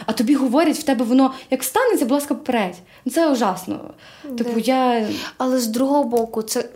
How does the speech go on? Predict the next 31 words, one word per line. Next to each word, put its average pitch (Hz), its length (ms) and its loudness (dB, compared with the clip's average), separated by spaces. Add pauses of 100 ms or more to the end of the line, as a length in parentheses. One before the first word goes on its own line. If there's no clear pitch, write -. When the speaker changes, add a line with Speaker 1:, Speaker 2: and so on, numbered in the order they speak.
(140)
Speaker 2:
мені 226 300 2
чомусь 403 240 0
здається, 339 280 0
що 277 140 -4
це 269 60 -6
Speaker 1:
Це 320 120 4
мотивація 214 300 6
Speaker 2:
класно. 185 240 -4
Speaker 1:
може 180 200 -6
бути. 175 300 -10
Speaker 2:
Ні, 233 360 2
це 208 140 -4
не, 269 120 2
це 277 200 -6
не 247 60 2
Speaker 1:
А 277 40 2
що 277 40 0 (140)
Speaker 2:
мотивація. 240 80 -2
Speaker 1:
класно? 185 100 0
Speaker 2:
Мені 254 120 2 (120)
здається, 262 220 4
Speaker 1:
Ну, 202 60 0
Speaker 2:
що - 80 -6
це 277 80 0
Speaker 1:
давай. 208 140 -8
Speaker 2:
класно. 180 380 -2 (500)
Тому 226 320 2
що, - 340 -6
по-перше, 220 500 -2
ці - 220 -4
люди 302 420 0